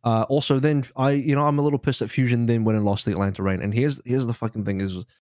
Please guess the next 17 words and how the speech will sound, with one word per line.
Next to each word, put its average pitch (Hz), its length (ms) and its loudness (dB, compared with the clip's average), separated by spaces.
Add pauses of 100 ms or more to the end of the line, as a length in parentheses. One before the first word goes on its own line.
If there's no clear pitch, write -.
(300)
like, - 160 -10 (120)
I, - 160 -4
I 113 80 0
feel 156 180 0
like 156 180 -2
<sighs> - 440 -10
there's 107 80 -4
so 123 240 0
many 139 160 0
people 123 320 -2
in 113 60 -2
the 110 80 -6
Overwatch 110 380 -4
community, 104 320 -2
in 101 80 -2
the - 60 -4
audience, 110 460 -2